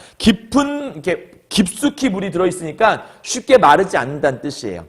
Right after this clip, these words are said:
마르지 않아서 그 물들이 시내가 이루어져서 바다까지 간다는 뜻이에요. 자, 그러면 이때 내이라는 거는 내 플러스 히냐? 그렇지 않고요. 얘는 넷에다가 이가 붙은 단어예요. 제일 중요하다 그랬어요.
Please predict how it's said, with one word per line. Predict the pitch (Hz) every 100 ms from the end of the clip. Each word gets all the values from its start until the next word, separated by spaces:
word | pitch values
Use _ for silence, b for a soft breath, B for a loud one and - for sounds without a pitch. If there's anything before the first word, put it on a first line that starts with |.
| _ _
마르지 | 120 143 196 190
않아서 | 175 160 151 233 190 - B B
그 | - 208
물들이 | 254 254 156 185 202 202 233 277 -
시내가 | - - 294 285 277 254 254 254
이루어져서 | 247 160 175 208 208 185 175 233 -
바다까지 | - - 202 - 196 -
간다는 | 123 120 135 135
뜻이에요. | - 165 117 131 226 B B
자, | - 151
그러면 | 180 156
이때 | 151 - 208 202
내이라는 | 127 143 196 196 185
거는 | 185 233 156 B B B
내 | 127 185 185
플러스 | 240 240 233 - 240
히냐? | - 254 254 226 127 - - _
그렇지 | - 139 151 -
않고요. | 131 104 - 120 185 156 -
얘는 | 104 151 160 - - - - - _ - - 107
넷에다가 | 147 196 - - 120 117 117 113 170 196 - - -
이가 | 226 233 208
붙은 | 160 135 110
단어예요. | 98 90 87 85 _ -
제일 | 127 131 123
중요하다 | 113 127 127 123
그랬어요. | 117 147 131 160 240